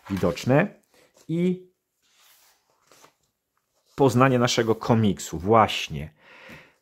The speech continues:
E, co mi się kojarzy, kiedy oglądam tak dosłownie te całostronicowe kadry, bo zauważcie, że tutaj każda strona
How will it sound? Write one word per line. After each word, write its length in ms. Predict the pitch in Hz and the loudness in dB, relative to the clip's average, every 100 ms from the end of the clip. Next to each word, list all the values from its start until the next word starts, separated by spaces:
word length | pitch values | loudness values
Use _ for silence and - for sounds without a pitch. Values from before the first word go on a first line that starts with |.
| - | -8
E, 240 | 95 95 90 _ _ _ _ | -4 -2 -4 _ _ _ _
co 180 | - | 0
mi 100 | 214 | 0
się 220 | 285 220 214 | 4 4 4
kojarzy, 420 | - 185 180 143 | 2 4 4 0
kiedy 520 | - 117 120 120 - | 0 2 2 2 -2
oglądam 680 | - 110 110 147 139 131 131 - _ _ | -4 0 2 2 4 2 2 -2 _ _
tak 260 | - 185 117 | -6 -4 -2
dosłownie 540 | 131 - 160 135 104 | -4 0 2 2 0
te 160 | 95 110 | -6 -8
całostronicowe 840 | - 139 143 - 131 127 - 120 | -2 0 0 0 -2 -2 -2 -4
kadry, 400 | 120 120 95 98 | -2 0 0 -2
bo 240 | 90 113 120 | -2 -2 2
zauważcie, 840 | 123 131 135 135 131 - - 139 | 4 4 2 2 2 0 -4 -2
że 140 | 131 | 0
tutaj 640 | 131 - 131 - 113 127 143 - _ _ _ _ | -4 -6 -10 0 2 2 0 -6 _ _ _ _
każda 480 | - - 170 160 160 | -12 0 0 0 -2
strona 760 | 151 - 143 123 107 117 175 | -4 -4 0 2 2 0 -2